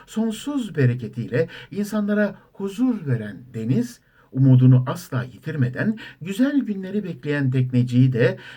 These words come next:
bir zamanlar olduğu gibi sularıyla kucaklamış, onun hala işe yaradığını göstermesine olanak sağlamıştı. Teknecik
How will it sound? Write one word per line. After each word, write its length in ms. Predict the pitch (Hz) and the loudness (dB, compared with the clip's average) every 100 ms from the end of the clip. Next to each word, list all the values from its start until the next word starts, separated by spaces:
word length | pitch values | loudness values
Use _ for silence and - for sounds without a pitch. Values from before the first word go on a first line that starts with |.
| - | -4
bir 140 | 202 | -2
zamanlar 440 | 202 185 160 147 131 | -2 -4 -6 0 2
olduğu 380 | 123 123 123 | 2 2 0
gibi 360 | 127 107 127 127 - _ | 0 0 -2 -2 -10 _
sularıyla 680 | - 139 127 123 123 95 - | -4 4 6 6 4 2 -10
kucaklamış, 760 | - 113 104 123 123 - - _ - - - | -12 -8 -4 2 4 2 -2 _ -20 -20 -8
onun 360 | 190 208 160 - | 0 0 -2 -10
hala 440 | - 240 294 262 240 | -6 -2 0 0 -2
işe 240 | 170 190 | -6 -6
yaradığını 480 | 208 175 165 151 170 | -6 -4 -6 -6 -8
göstermesine 840 | 147 131 127 127 120 110 107 123 | -2 -2 0 0 0 -4 -6 -6
olanak 520 | 120 135 131 127 127 | -4 0 6 6 6
sağlamıştı. 640 | - - - 131 127 - 127 - _ _ _ _ _ _ _ _ _ _ _ _ _ - | 0 -16 -16 -18 -18 -18 -20 -20 _ _ _ _ _ _ _ _ _ _ _ _ _ -4
Teknecik 540 | 127 123 113 127 - | -4 -2 -4 -4 -10